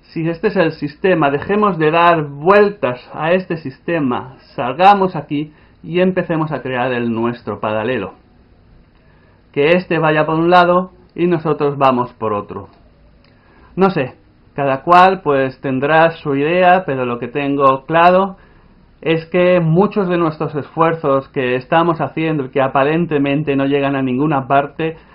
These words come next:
no llegan a ninguna parte porque estamos dentro del mismo juego. Y en este juego las cartas están marcadas y las reglas no las hacemos nosotros.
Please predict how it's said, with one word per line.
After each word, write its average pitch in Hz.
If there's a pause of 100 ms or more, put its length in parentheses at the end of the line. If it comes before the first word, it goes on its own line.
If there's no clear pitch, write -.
(140)
no 180
llegan 160
a 139
ninguna 151
parte 151
porque 175
estamos 165
dentro 156
del 131
mismo 135
juego. 110 (260)
Y 151
en 165
este 196
juego 180
las 151
cartas 160
están 156
marcadas 147
y 147
las 131
reglas 143
no 135
las 131
hacemos 120
nosotros. 120